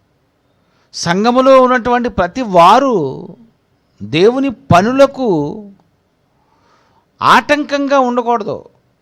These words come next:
నీకేదో అవతల వ్యక్తుల మీద కోపం వచ్చి, నీకు అవతల వ్యక్తుల మీద పగ-,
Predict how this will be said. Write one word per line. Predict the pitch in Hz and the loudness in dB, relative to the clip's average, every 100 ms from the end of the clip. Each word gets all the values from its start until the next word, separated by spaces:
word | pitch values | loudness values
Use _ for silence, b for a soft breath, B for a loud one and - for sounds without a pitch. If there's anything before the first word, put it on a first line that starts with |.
| _ _ _ _ _ _ _ _ _ _ _ _ _ _ _ _ | _ _ _ _ _ _ _ _ _ _ _ _ _ _ _ _
నీకేదో | 101 117 185 196 233 214 226 214 208 196 | -12 -6 -6 -4 -4 0 0 2 0 0
అవతల | 180 180 208 214 | 0 -2 -6 -4
వ్యక్తుల | 208 202 208 | -4 -4 -6
మీద | 202 196 | -6 -8
కోపం | 185 - 151 196 190 | -10 -6 -6 -6 -10
వచ్చి, | 190 190 196 | -10 -10 -8
నీకు | 175 175 170 | -8 -6 -4
అవతల | 165 185 | -4 -4
వ్యక్తుల | 190 185 175 180 | -6 -8 -10 -8
మీద | 175 | -8
పగ-, | 143 135 139 165 | -6 -6 -6 -10